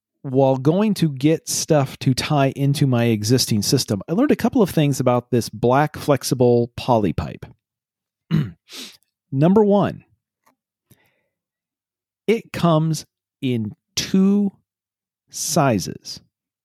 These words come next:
measured by the outside diameter of the tube. One of the sizes is point seven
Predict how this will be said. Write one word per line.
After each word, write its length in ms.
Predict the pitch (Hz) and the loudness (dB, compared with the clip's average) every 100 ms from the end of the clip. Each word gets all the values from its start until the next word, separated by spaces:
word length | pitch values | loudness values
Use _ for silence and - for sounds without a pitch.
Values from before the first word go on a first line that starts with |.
| _ _ _ _ _ _ _ _ _ _ | _ _ _ _ _ _ _ _ _ _
measured 560 | 117 123 165 175 202 170 | -6 2 2 4 2 2
by 140 | 151 | 0
the 200 | 120 107 - | 0 -2 -4
outside 800 | 147 202 269 - - 156 147 147 | 0 0 -2 -4 0 2 2 2
diameter 800 | 143 135 131 131 104 90 87 - - _ _ _ _ _ | 2 0 2 2 0 0 -2 -6 -16 _ _ _ _ _
of 260 | 123 113 107 | 0 2 0
the 80 | 110 | -2
tube. 460 | - 90 50 - - _ _ _ _ _ _ _ _ _ _ _ _ _ _ _ | 0 -2 -2 -10 -20 _ _ _ _ _ _ _ _ _ _ _ _ _ _ _
One 440 | - 90 110 190 262 | -12 -4 2 2 2
of 100 | 180 | 0
the 80 | |
sizes 720 | - 120 95 82 87 92 - - - | 0 0 -2 -2 -4 -6 -10 -20 -6
is 240 | 104 98 - _ - | -4 -4 -8 _ -12
point 520 | - 170 185 202 - _ - | -2 0 0 -2 -8 _ -12
seven 720 | - - 170 139 117 113 110 | -8 -2 0 0 -2 -4 -8